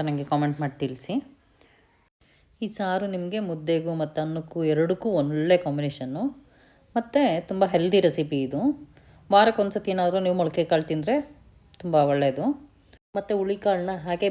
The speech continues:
ಬೇಯಿಸ್ಕೊಂಡು ತಿನ್ನೋದ್ರಿಂದ ನಮ್ಮ ಬಾಡಿಲಿರೋ ಕೊಲೆಸ್ಟ್ರಾಲು ಕಮ್ಮಿ ಆಗುತ್ತೆ. ಅಂದರೆ ಒಣ ಹುಳಿಕಾಳನ್ನ,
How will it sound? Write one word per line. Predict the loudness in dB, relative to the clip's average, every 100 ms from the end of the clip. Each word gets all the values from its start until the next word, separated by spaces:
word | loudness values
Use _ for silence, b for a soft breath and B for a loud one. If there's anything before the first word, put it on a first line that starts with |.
| 0
ಬೇಯಿಸ್ಕೊಂಡು | -4 -4 -8 -6
ತಿನ್ನೋದ್ರಿಂದ | -4 -4 -6 -8 -6 -6 -6 -8 -6
ನಮ್ಮ | -4 -4 -4 -4 -4 0
ಬಾಡಿಲಿರೋ | 2 2 2 0 0
ಕೊಲೆಸ್ಟ್ರಾಲು | 0 0 0 0 0 0
ಕಮ್ಮಿ | 0 2 2
ಆಗುತ್ತೆ. | 0 -6 -4 -4 -4 b b b b b _ -8
ಅಂದರೆ | 0 2 4
ಒಣ | 6 8
ಹುಳಿಕಾಳನ್ನ, | 8 8 6 4 4